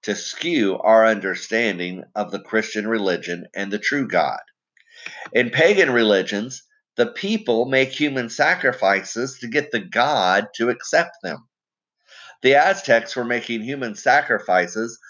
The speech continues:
up until the fifteen hundreds in order to get the sun to rise the next day. They thought the sun would not rise unless the gods saw them making a human sacrifice.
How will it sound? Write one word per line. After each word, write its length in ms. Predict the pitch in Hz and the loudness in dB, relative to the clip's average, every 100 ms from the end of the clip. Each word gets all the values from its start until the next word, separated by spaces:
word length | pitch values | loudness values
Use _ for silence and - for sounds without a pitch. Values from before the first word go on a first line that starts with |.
| - - - | -20 -20 4
up 200 | 135 135 | 4 4
until 300 | 131 139 135 | 0 2 2
the 100 | 113 | 2
fifteen 540 | - 143 143 127 120 | 0 -2 -2 -8 -8
hundreds 680 | 104 123 147 104 92 92 - _ - - | -2 -2 -2 -6 -8 -8 -16 _ -20 -4
in 180 | 156 135 | -2 4
order 440 | 147 147 143 143 | 6 6 6 4
to 140 | 143 143 | 2 -2
get 200 | 156 165 | -2 -2
the 80 | |
sun 400 | 156 - 170 170 | -6 0 0 0
to 100 | 131 | -2
rise 420 | 95 95 90 82 - | 2 4 2 0 -6
the 120 | 95 | -6
next 300 | 87 - - | -6 -8 -4
day. 400 | 95 78 55 - _ _ _ _ _ _ _ | -2 -2 -6 -16 _ _ _ _ _ _ _
They 180 | 165 190 | 4 4
thought 380 | 190 123 123 - | 6 6 6 2
the 80 | |
sun 380 | 120 - 151 147 | -2 4 4 4
would 100 | 147 | 0
not 320 | 135 127 - | 2 2 2
rise 600 | 113 139 139 95 98 110 - 120 | 2 4 4 2 0 -4 -8 -6
unless 420 | 123 123 120 - | 2 2 2 -2
the 140 | 107 | -6
gods 800 | 90 113 135 110 92 101 98 - _ _ | -2 4 6 8 6 4 -2 -16 _ _
saw 380 | - 135 139 131 | 0 6 6 6
them 300 | 104 104 107 | 2 -4 -2
making 500 | 127 131 92 92 95 | -2 -2 -6 -12 -8
a 180 | 107 107 | -8 -8
human 460 | 104 123 120 120 | -4 -4 -4 -8
sacrifice. 1080 | 110 131 120 101 90 90 78 - - - | 0 0 0 -4 -4 -4 -4 -6 -16 -20